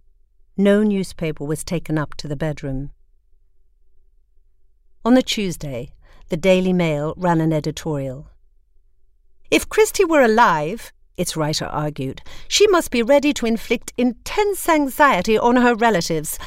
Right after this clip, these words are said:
and heavy expenditure on the public in a heartless practical joke."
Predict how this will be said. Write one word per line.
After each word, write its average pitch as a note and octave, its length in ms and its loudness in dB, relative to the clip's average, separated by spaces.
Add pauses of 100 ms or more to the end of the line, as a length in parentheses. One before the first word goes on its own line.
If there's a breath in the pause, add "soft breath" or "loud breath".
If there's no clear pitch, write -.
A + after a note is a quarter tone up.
and G#3+ 160 0
heavy D4+ 400 2
expenditure G#3 640 2
on G3 100 4
the G3+ 80 0
public A#3 500 0 (160 loud breath)
in A3 100 4
a G#3 80 6
heartless G4 640 0
practical - 600 0
joke." F#3 480 -2